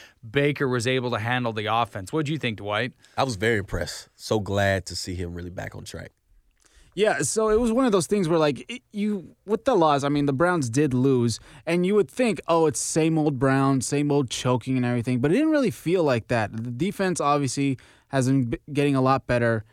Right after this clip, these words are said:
Speaker 3: They just didn't close out, and then Baker just is showing more and more and more that he's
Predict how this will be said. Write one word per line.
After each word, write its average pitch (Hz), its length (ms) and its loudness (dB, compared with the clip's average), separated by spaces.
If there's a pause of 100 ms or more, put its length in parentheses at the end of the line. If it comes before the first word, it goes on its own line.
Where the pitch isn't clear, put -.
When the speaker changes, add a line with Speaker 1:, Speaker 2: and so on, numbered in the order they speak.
(160)
Speaker 3:
They 151 80 -6
just 143 140 -4
didn't 170 220 2
close 139 380 2
out, 123 340 4 (260)
and 151 120 2
then 151 100 2
Baker 185 380 4
just 135 340 0 (160)
is 147 220 -2
showing 156 420 2
more 202 320 2
and 165 260 0
more 170 360 2
and 135 180 0
more 143 300 2
that 117 120 2
he's 131 280 -2